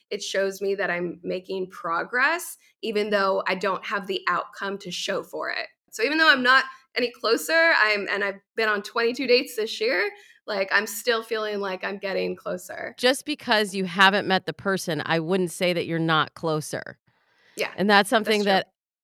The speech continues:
Speaker 2: that, you know, I talk with my clients a lot about in my programs, is that you are gaining tremendous insight into yourself, into what you need in a relationship,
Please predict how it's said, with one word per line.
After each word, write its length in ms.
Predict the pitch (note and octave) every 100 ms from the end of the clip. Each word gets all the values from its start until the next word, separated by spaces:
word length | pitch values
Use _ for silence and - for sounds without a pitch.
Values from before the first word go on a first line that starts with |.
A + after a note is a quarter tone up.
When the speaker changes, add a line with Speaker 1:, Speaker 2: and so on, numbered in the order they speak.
| -
Speaker 2:
that, 60 |
you 80 | A3
know, 120 | G3+
I 300 | F3 E3+ E3 F#2+
talk 260 | - F3+ F3+
with 100 | F#3
my 120 | E3+
clients 500 | D#3+ E3+ F3 F#3 F3
a 60 | E3
lot 560 | C#3+ C#3+ D#3+ D#3+ C3+ -
about 560 | D#3 D3+ D3+ D3 C#3+
in 120 | - D3+
my 120 | C#3+
programs, 800 | - A3 B3+ F3+ C#3 C#3 C#3 - _ - _ _
is 260 | F#3 F#3 D#3+
that 460 | F3 D#3+ D#3+ D#3+ - _ -
you 420 | F#3 D#3+ G3+ D#4+
are 140 | D#4+
gaining 400 | F3 F3+ F3+ D#3
tremendous 680 | C#3 E3+ E3 G3+ F#4 D#4 -
insight 540 | B2+ A#2+ C3+ B2 F#2+ -
into 260 | C#3 -
yourself, 600 | C#3 A#2+ - C3+ G3+ B3+
into 280 | - C#3 C#3+
what 220 | C#3 C3+
you 260 | C#3 C3+ C3 _ _ _ _ -
need 220 | E3 F#3
in 100 | F#3
a 80 | D3
relationship, 880 | C#3 C3 E3 - G#3 - A3+ B3